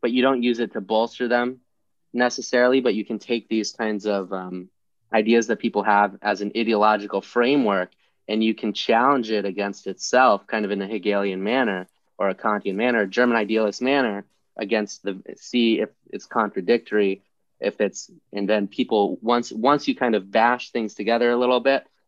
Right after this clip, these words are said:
these ego ideals or ideal egos, you get to somewhere besides an ego, you get to, you get to a functioning. And that's, that's my project, which is this negative structural project with people.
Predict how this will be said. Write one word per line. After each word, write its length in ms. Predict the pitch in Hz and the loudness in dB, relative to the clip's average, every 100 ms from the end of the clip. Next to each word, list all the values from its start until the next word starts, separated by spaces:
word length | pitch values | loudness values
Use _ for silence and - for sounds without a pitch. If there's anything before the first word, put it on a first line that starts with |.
| - | -8
these 360 | 110 107 98 - _ | -4 -4 -6 -14 _
ego 580 | 131 120 120 117 113 113 _ - | -2 2 4 4 2 -2 _ -6
ideals 640 | 113 104 113 120 131 139 _ _ _ _ | -4 -2 0 2 0 -4 _ _ _ _
or 100 | - | -4
ideal 440 | 107 110 101 113 110 | -2 -2 -2 -2 -2
egos, 560 | 110 113 123 143 - _ _ _ _ _ _ | -2 0 0 -2 -8 _ _ _ _ _ _
you 140 | 120 | -6
get 380 | 110 143 151 - | 2 4 4 4
to 120 | - | -6
somewhere 300 | 117 127 113 | -4 -2 0
besides 520 | 98 107 - 123 117 101 | -2 -2 2 4 4 0
an 80 | |
ego, 300 | 104 117 104 | -4 -2 0
you 120 | 101 101 | 0 0
get 240 | 117 113 | 0 -2
to, 440 | - 120 107 101 - _ _ _ | -4 -2 0 0 -4 _ _ _
you 120 | 117 | -6
get 260 | 104 127 123 | 2 2 2
to 180 | - 107 | 2 2
a 100 | 98 | 0
functioning. 680 | - - 113 107 107 90 98 | 0 2 2 0 -8 -8 -4
And 120 | 110 | 0
that's, 240 | 117 110 | 0 0
that's 360 | 117 120 - - | 0 0 0 -6
my 220 | 110 110 | -2 -2
project, 560 | 107 120 113 110 101 - | 0 4 4 4 -2 -6
which 160 | 101 | -8
is 100 | 101 | -8
this 200 | 95 95 | -8 -8
negative 420 | 107 113 120 113 | -2 0 0 -2
structural 560 | 101 - 117 110 - 104 | -6 -2 0 0 -2 -2
project 480 | - 117 123 117 104 | 2 2 4 2 -4
with 120 | 95 | -6
people. 460 | - 98 - 92 | -6 -6 -6 -8